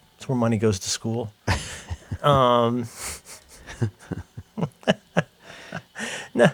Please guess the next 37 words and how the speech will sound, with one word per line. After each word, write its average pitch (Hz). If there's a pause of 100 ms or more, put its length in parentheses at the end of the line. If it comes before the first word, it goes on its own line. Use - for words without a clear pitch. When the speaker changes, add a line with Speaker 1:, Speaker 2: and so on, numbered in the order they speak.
Speaker 1:
did 170
you 175
get 208
a, 175
did 147
you 151
get 151
a 139
scholarship? 175
No, 120 (100)
I 135
am 165
money. 107 (320)
That's 110
where 131
I 135
go 147
to 135
school. - (260)
I'm 92
Speaker 2:
That's -
Speaker 1:
so 208
money 196
Speaker 2:
nice. -
Speaker 1:
and 143
I 135
don't 147
even 123
know 73
it. - (840)
So, 226 (1600)
uh, -
where 220
would 202
you 147
put -
this? -